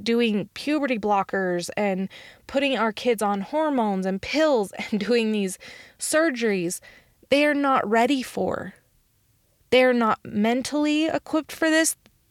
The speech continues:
Physically, it's hell on them. How our kids are being forced and convinced to change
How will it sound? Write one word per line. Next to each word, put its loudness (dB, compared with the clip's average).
Physically, 0
it's 0
hell 0
on 2
them. -2
How 0
our 2
kids 2
are 2
being 0
forced 0
and 2
convinced 0
to -2
change 0